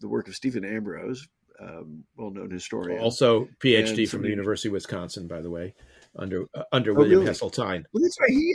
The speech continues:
Speaker 1: actually started out sort of
Speaker 2: Yeah.
Speaker 1: on the left, and then he moved a bit. But he had been working on a biography of Eisenhower, and Eisenhower said, "Well, have you ever met Andrew Higgins?" Knowing that Ambrose was in New Orleans, he said, "No, who's he?" And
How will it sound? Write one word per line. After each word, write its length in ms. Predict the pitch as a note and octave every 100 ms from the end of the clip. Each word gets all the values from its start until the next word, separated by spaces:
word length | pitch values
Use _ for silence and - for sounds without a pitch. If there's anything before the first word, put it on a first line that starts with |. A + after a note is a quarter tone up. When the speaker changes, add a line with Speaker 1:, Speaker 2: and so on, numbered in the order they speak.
| D4
Speaker 1:
actually 200 | - C4
started 420 | - A3 A3+ G#3+
out 220 | G3 G3
sort 220 | - F#3+
of 60 | G2+
Speaker 2:
Yeah. 60 | G2+
Speaker 1:
on 40 |
the 60 | C#3
left, 460 | D#3+ B2+ - -
and 200 | - B2+
then 160 | A#2+ A#2+
he 220 | A#2 A2+ _
moved 320 | - D#2 C#3+
a 40 | B2
bit. 240 | F#2 - _ _
But 140 | C3+ D3
he 60 |
had 160 | G3+ F#3
been 100 | E3
working 360 | D#3+ F#3+ A3+ D#3+
on 180 | C#3+ C3+
a 140 | B2
biography 580 | B2 C3+ C#3 D3 C3+ C3
of 140 | G#2+ -
Eisenhower, 800 | D3 C#3+ B2+ A2+ G1+ C2+ E2 - _
and 100 | G#2+
Eisenhower 460 | A2+ C3+ C3 A#2+ G#2
said, 160 | B2+
"Well, 140 | B2 A#2
have 120 | A#2+
you 60 |
ever 160 | C#3 D3+
met 240 | C#3 A#2+ - -
Andrew 300 | A2 A#2 A#2+
Higgins?" 580 | C#3 E3+ - - - - _ _ _ _
Knowing 260 | A#2 G2 -
that 140 | F2+ _ _ _ _ _ -
Ambrose 380 | A2+ G2+ -
was 180 | G2 -
in 120 | G#2
New 80 | A2+
Orleans, 320 | D#3 - -
he 80 | -
said, 240 | - - A3 _ _ _
"No, 240 | D#3 D#3 -
who's 160 | C3 -
he?" 260 | F#3+ - _ _ _ _ _ _
And 140 | A2